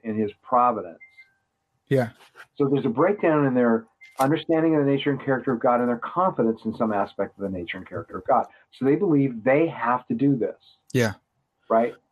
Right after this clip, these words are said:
Speaker 1: They're the only one that, the thing is, I can't, I have to trust me. The problem is I can't trust me. Who,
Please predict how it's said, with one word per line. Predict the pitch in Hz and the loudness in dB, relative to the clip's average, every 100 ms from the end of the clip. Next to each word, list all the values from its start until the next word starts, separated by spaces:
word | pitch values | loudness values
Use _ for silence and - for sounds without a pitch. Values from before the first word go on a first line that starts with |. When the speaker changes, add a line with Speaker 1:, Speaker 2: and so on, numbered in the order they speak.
| _ _ | _ _
Speaker 1:
They're | 123 117 165 190 | -2 2 4 4
the | 165 | 4
only | 151 | 4
one | 139 135 | 4 2
that, | 135 - | 0 -4
the | 131 - 127 - | -14 -16 -8 0
thing | 185 165 | 2 4
is, | 214 156 135 135 _ _ _ _ | 4 2 -4 -18 _ _ _ _
I | 139 - | 0 2
can't, | 202 - | 0 0
I | 147 | 0
have | 185 180 | 0 0
to | |
trust | 151 160 139 147 | 0 0 0 0
me. | 165 135 | 2 0
The | |
problem | 117 151 143 123 | 2 0 2 -2
is | |
I | 127 | -2
can't | - 196 - | 0 -2 0
trust | 131 117 | -2 0
me. | 127 | 0
Who, | 135 143 165 | 0 0 -2